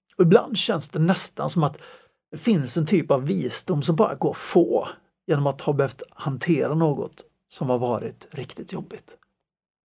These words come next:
Och jag säger allt det här eftersom jag ser och träffar på allt för många människor som går med öppna sår idag.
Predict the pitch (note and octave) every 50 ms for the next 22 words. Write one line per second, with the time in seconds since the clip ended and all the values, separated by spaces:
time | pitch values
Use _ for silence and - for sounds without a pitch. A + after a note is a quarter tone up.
0 | _ _ _ _ _ _ _ _ _ _ _ _ _ _ _ _ _ _ _ _
1 | _ _ _ _ _ _ _ - D3 C#3+ D3+ D#3 - - - _ _ _ - -
2 | - - - A#3 G3 F3+ F3+ F3+ F#3+ G3 F3 D3 C3 A#2 - - C#3+ C#3 C#3 B2
3 | A#2 B2 B2 B2 A#2 A#2 - - - C#3 C3+ C3 C3 C3+ - - _ _ _ _
4 | _ _ _ _ _ - - - E3+ D#3+ E3+ F3 D#3+ D#3 D3+ D3+ - D3 - -
5 | - D3+ C#3+ - - F#3 F3 F#3+ F#3 - - - E3 D3 C#3+ C3+ B2 A#2 C3 C3
6 | C#3 C3+ B2+ B2 A#2 - B2+ - B2 B2+ A#2 B2 B2 C#3 D#3 E3+ F3 E3 E3 D#3
7 | - - - C3+ B2 A#2+ - - B2 D#2 A#1 C2 D2+ - F3+